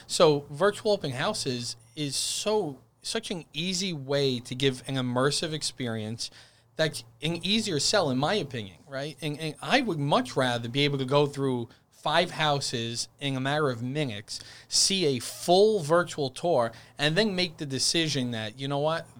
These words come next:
that is the house I truly wanna see, rather than have to go through every house and take my time and a whole day and a real, and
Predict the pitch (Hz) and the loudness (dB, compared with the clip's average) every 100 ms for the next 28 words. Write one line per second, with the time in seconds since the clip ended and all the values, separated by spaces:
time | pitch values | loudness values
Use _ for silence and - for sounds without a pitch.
0 | 123 147 156 147 135 123 131 123 - 113 | -6 -2 0 -2 -2 0 0 0 -2 -4
1 | - - 143 135 127 123 123 117 - - | -6 -4 -2 0 0 0 -2 0 0 0
2 | 131 98 101 - _ _ _ 127 139 156 | 0 -4 -12 -20 _ _ _ 2 6 6
3 | 151 143 127 127 123 117 107 - 127 - | 6 2 2 0 0 -4 -8 -10 -8 0
4 | 139 - 143 131 123 127 127 120 120 117 | 0 0 -4 0 -2 -2 -2 -2 -4 -8
5 | 113 113 113 110 117 113 127 127 135 131 | -4 -4 -2 -6 -8 -6 -8 -6 -6 -6
6 | 127 - 127 127 127 120 107 - 147 143 | -6 -6 -2 -2 -2 -4 -6 0 0 0
7 | 131 135 131 131 127 120 117 135 139 139 | -2 0 0 0 -4 -6 -6 -6 -6 -6
8 | 143 135 | -6 -6